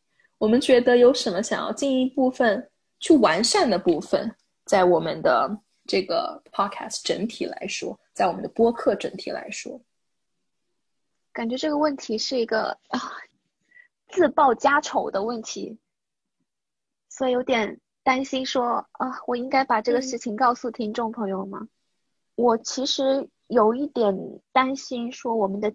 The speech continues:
Speaker 2: 定位，因为我会有很大的责任感，说我是社工，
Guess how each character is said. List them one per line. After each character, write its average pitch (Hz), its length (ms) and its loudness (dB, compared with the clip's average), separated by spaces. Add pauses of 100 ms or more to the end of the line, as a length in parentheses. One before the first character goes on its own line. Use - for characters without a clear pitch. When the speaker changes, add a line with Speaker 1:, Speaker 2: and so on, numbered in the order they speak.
Speaker 2:
定 247 320 -4
位， 247 340 -4 (1500)
因 302 280 -2
为 269 520 2
我 220 200 4
会 311 240 2
有 220 180 4
很 226 180 -2
大 262 160 6
的 226 120 0
责 202 240 0
任 262 240 -2
感， 202 240 -2
说 214 500 -4 (260)
我 196 160 -2
是 254 260 -6
社 254 300 -2
工， 226 540 -4